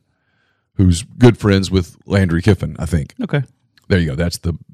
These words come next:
Speaker 1: background.
Speaker 2: That's the backstory on it.
Speaker 1: I,
Speaker 2: All right.
Speaker 1: I, I don't know whether when Lane, now Lane's been to that party before. He's seen it before.
Speaker 2: He has.
Speaker 1: But not with his child.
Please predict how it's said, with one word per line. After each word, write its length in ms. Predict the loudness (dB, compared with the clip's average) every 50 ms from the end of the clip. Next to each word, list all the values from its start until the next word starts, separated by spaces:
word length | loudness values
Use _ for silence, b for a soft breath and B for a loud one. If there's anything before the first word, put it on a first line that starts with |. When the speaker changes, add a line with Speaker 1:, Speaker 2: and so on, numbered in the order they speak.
| -20 _ _
Speaker 1:
background. 200 | -4 -4 0 0
Speaker 2:
That's 140 | 0 0 2 0
the 80 | 0
backstory 580 | 2 2 2 2 0 -2 -2 -2 0 2 2 2
on 80 | 0 0
it. 100 | -4 -2 2
Speaker 1:
I, 100 | 4 4
Speaker 2:
All 100 | 4 4
right. 100 | 0 -2 -2
Speaker 1:
I, 120 | -2 -2 0 2 2
I 80 | 2
don't 340 | 6 8 8 8 6 6 4
know 260 | 4 6 6 8 8
whether 300 | 6 6 6 6 6 6
when 180 | 6 4 4 2
Lane, 480 | 4 4 4 4 4 2 2 0 0
now 160 | 0 0 2 4
Lane's 320 | 4 4 4 2 0 -2
been 400 | -4 2 4 4 4 4 2 0
to 260 | 2 4 6 6 8 6
that 260 | 4 2 2 2 2
party 320 | 4 4 6 6 4 4 2
before. 440 | 2 -2 -2 -2 0 0 2 2
He's 180 | 2 2 2 2
seen 380 | -2 -2 -2 0 0 2 2 2
it 180 | 2 0 -2
before. 520 | -4 -2 0 0 0 0 -2 -2 -4 -6 -4
Speaker 2:
He 100 | -2 0
has. 260 | 0 0 0 -4 0
Speaker 1:
But 140 | 0 0 2
not 160 | 2 0 2
with 120 | 2 2 2
his 180 | 2 2 2
child. 500 | 0 0 2 2 0 0 -2 -4 -6 -8